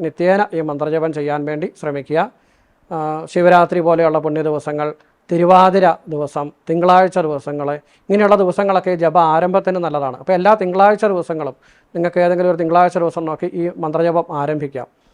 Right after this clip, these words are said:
അങ്ങനെ പന്ത്രണ്ട് ദിവസമോ ഇരുപത്തൊന്ന് ദിവസമോ നാൽപത്തൊന്ന് ദിവസമോ ഒക്കെ ജപിക്കുന്നത് ഗുണകരമാണ്. നിത്യജപത്തിനും ഉപയോഗിക്കാം. വലിയ കാര്യമായ വ്രതമോ ചിട്ടയോ ഒന്നും തന്നെ നിർബന്ധമില്ലാത്തതുകൊണ്ട് സാധാരണക്കാരന്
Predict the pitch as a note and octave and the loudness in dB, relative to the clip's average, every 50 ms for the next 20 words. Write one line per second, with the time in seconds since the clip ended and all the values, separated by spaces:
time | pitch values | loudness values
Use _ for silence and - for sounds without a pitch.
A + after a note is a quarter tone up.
0 | _ _ _ _ - F#3 G3+ G#3+ A3 B3 B3+ B3 _ _ _ _ - F#3 F#3 F3 | _ _ _ _ -2 0 2 2 4 2 2 0 _ _ _ _ -4 -2 0 0
1 | F#3 F#3+ F#3+ G3 F#3+ F#3+ E3 G3 G3 F#3+ E3+ E3+ E3+ E3+ F#3 F#3 F#3 F3+ E3+ - | 2 2 4 4 4 4 4 2 2 2 2 2 0 0 0 0 0 0 0 0
2 | F#3+ F3+ E3 D#3+ E3 E3 E3+ - F#3 F3+ F3+ E3+ - - F#3 E3 F3+ D#3+ D#3 D#3 | 0 0 0 0 0 -2 -2 -2 -2 -2 -2 -2 -2 -2 -2 -2 -2 -2 -2 -4
3 | D3+ D#3+ D3+ F#3 F3 F#3 F3+ F#3+ F3 F3 D#3+ D#3+ D#3+ D#3+ E3 D#3+ D#3 D3+ D#3 E3 | -4 -4 -4 -2 -2 0 0 0 0 -2 -2 -2 0 0 2 2 2 0 -2 -6
4 | - _ _ _ _ _ _ - F3+ F3 D#3+ _ - A#3 A#3+ A3 G3+ F#3 F#3+ F#3+ | -8 _ _ _ _ _ _ -4 -4 -4 -2 _ 2 4 4 6 4 4 2 0
5 | F#3+ G#3+ A3 A3+ A#3 A#3 - - F3 D#3 D3+ D3 C#3+ C3 B2 B2+ A#2 - _ _ | 2 2 2 2 0 -2 -6 -8 -6 -4 -2 -2 -2 -2 -4 -8 -12 -12 _ _
6 | _ _ _ _ _ _ _ - F3+ F#3+ G3+ A3 A#3 A3+ - - F#3 F3+ F#3 F#3+ | _ _ _ _ _ _ _ -2 -2 2 4 4 4 4 4 4 4 4 4 4
7 | F#3+ F#3+ F#3 F#3 F#3 F#3 F#3 F#3+ E3 E3 E3+ E3+ F3 E3+ F3 D#3+ - F3 E3+ E3 | 2 2 2 2 2 0 -2 -2 -2 -2 0 0 0 -2 -2 -4 -2 -2 -2 0
8 | E3 E3 F3 E3+ E3 D#3 D#3+ D#3 D3+ D3 D#3 D#3 E3+ E3+ D#3+ D3 D#3 D3+ - D#3+ | 0 -2 -2 -2 -2 -4 -4 -4 -4 -4 -4 -2 0 0 0 0 0 -2 -2 -2
9 | D#3+ D#3+ D#3+ D#3+ E3+ A#3+ A#3+ _ _ _ _ _ - E3 D#3+ E3 E3+ F#3+ G3+ G#3 | -2 -2 -2 -2 -2 -4 -4 _ _ _ _ _ -2 0 2 4 4 4 4 2
10 | G3+ E3+ E3+ E3 D#3+ D#3+ D#3+ D#3+ D#3+ E3 | 0 0 0 0 0 0 -2 -4 -6 -6